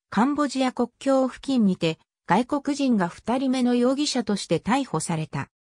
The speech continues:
この男について警察は、ディーエヌエー検査を実施し、犯人が利用したと考えられているトゥクトゥクから採取されたディーエヌエーと照合するとした。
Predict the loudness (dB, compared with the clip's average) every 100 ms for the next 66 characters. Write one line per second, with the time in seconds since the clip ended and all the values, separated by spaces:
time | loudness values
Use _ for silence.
0 | _ _ -2 0 2 2 0 0 0 0
1 | 0 0 0 0 0 2 2 0 -4 -2
2 | 0 0 0 _ 0 2 2 2 2 2
3 | 0 0 -2 0 0 0 0 -6 -4 -4
4 | -2 -4 _ _ _ -4 0 0 2 2
5 | 2 2 2 2 0 -2 -2 -2 -2 -2
6 | 0 0 0 0 -2 0 -2 -2 -4 -8
7 | -6 -8 -8 -4 -2 -2 -4 _ _ -4
8 | -2 -2 -2 0 2 2 0 0 2 2
9 | 2 2 2 2 0 -2 0 2 2 0
10 | 0 0 0 -2 -4 -2 -2